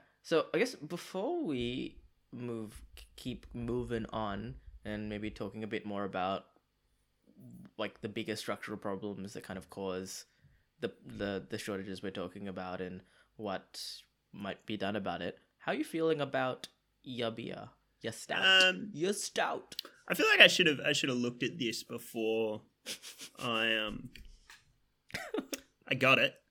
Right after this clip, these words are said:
Speaker 1: It's not
Speaker 2: Um,
Speaker 1: even a beer. <laughs>
Speaker 2: No, no, it's definitely a beer.
Speaker 1: <laughs>
Speaker 2: It's, uh, it's one point eight standard beers,
Speaker 1: <laughs>
Speaker 2: um, which
Speaker 1: That's a,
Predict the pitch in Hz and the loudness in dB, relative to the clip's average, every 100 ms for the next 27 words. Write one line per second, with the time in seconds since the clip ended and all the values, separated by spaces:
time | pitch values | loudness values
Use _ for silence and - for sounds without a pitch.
0 | _ _ _ - - - 302 240 - 175 | _ _ _ -14 -8 4 4 6 8 8
1 | 185 156 165 185 170 254 165 - - - | 8 6 6 4 4 6 8 8 4 2
2 | - 208 185 202 196 196 180 170 170 175 | 6 12 12 12 12 12 12 12 8 8
3 | 170 147 143 160 120 120 233 - - - | 6 6 12 12 12 12 10 10 8 6
4 | - 151 139 - 151 - 143 139 151 170 | 10 10 10 10 8 10 6 8 6 6
5 | 170 170 165 - 151 160 143 - - 165 | 4 4 2 4 6 6 4 0 6 6
6 | 170 165 139 117 113 104 95 - - - | 8 6 4 0 -2 -2 -6 -6 -4 -4
7 | - 247 - - 277 135 135 277 - 139 | 10 12 12 10 8 10 10 6 2 2
8 | 151 147 165 - - | 4 4 2 4 2